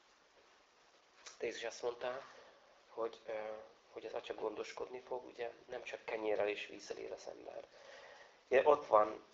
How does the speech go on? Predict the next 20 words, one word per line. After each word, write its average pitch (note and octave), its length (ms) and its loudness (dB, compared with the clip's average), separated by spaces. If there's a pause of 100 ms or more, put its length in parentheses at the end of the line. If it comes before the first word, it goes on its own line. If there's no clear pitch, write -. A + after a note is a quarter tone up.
(380)
„Neked D3 320 10
adom B2 460 10 (400)
az - 160 -12
egész A#2 380 -4
világot. G#2+ 600 -2 (1700)
Minden C3 400 2
a A2 140 2
tiéd, G#2 400 -6
Jézus, G#2+ 420 -8
hogyha - 240 0
imádsz G2+ 420 0
engem.” G#2 260 -4
Ugye A2 160 4
ezt G#2 180 0
mondta G#2+ 220 2
neki G2+ 280 -4
a G2+ 60 -4
sátán. - 480 -4 (960)
És - 120 -2
aztán, C3 540 12